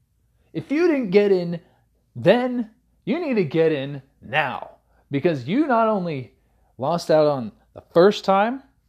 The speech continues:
of getting in at seven dollars twenty cents a share, you lost out on gaining up past a dollar. And on top of that, it was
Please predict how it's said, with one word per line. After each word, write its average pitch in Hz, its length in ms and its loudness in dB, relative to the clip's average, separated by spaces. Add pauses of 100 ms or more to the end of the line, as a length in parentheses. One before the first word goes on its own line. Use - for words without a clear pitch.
of 127 140 -8
getting 160 280 0
in 202 340 -8 (100)
at - 160 -16
seven 170 340 -4
dollars 170 280 0
twenty 175 240 -6
cents 165 260 -10
a 147 40 -8
share, 180 420 -4 (320)
you 247 220 2
lost 156 440 -4
out 131 300 -2 (200)
on 143 200 -8
gaining 151 520 -4 (260)
up - 340 -6 (100)
past - 600 -6 (540)
a 226 80 0
dollar. 240 520 4 (420)
And 220 100 -2
on 247 100 0
top 285 280 2
of 240 60 0
that, 262 400 0 (340)
it 320 100 -4
was 233 400 -2